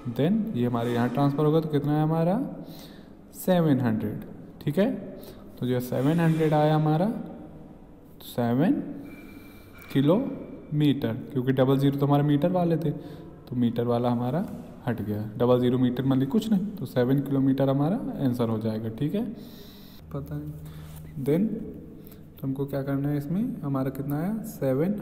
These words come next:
हंड्रेड। तो सेवन हंड्रेड हमारा क्या है? मीटर में, ठीक है ना, मीटर वाला portion add करके किया था, तो हमारा ये मीटर में आएगा। Sorry कि सेवन किलोमीटर नहीं आएगा, ठीक है। ये हमारा total पूरा सेवन हंड्रेड आया, तो सेवन हंड्रेड ही रहेगा, तो किस में आएगा? हमारा मीटर में आएगा, ठीक है। तो ये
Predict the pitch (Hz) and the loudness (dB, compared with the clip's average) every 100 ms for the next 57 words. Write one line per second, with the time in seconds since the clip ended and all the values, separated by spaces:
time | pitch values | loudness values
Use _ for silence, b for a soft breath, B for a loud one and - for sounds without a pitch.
0 | - 123 120 117 - 127 131 127 139 131 | -4 -2 -2 -4 -6 -6 -2 0 2 0
1 | 135 135 135 135 127 139 170 - - 135 | 0 -2 -2 -4 -4 -4 -4 -6 -4 -2
2 | 127 127 120 120 113 147 196 196 143 131 | 0 -2 -4 -4 -6 -4 -2 0 0 0
3 | 139 135 135 131 131 127 131 123 - 123 | 0 2 0 0 -2 -2 -2 -2 -4 -6
4 | 131 127 135 131 151 175 175 170 180 156 | -6 -4 -2 0 -2 -2 -2 -2 0 2
5 | 120 123 120 120 120 - 123 139 143 - | 2 0 0 -2 -4 -2 -2 -2 -4 -4
6 | 123 123 - 123 123 175 196 165 123 120 | -4 -4 -2 -2 0 -2 -4 -2 0 0
7 | 117 117 120 - B B B B - - | -2 -4 -8 -12 B B B B -20 -4
8 | 135 175 196 B B B B - 123 120 | -2 0 -2 B B B B -4 -2 0
9 | 123 120 127 139 139 135 165 165 127 123 | -2 -2 -2 -2 0 0 0 0 0 0
10 | 127 127 123 123 139 170 165 160 160 143 | 0 -2 0 0 -2 -4 -4 -2 0 0
11 | 127 123 117 117 113 113 113 139 190 151 | 0 0 0 0 0 -2 -4 -4 -4 -4
12 | 139 143 139 151 160 185 208 147 131 123 | -4 -2 -2 -2 -2 0 0 0 0 -2
13 | 123 113 110 113 143 190 196 202 - - | -2 -2 -4 -4 -4 -4 -6 -10 -14 -16
14 | - - - - 127 | -18 -18 -20 -8 -2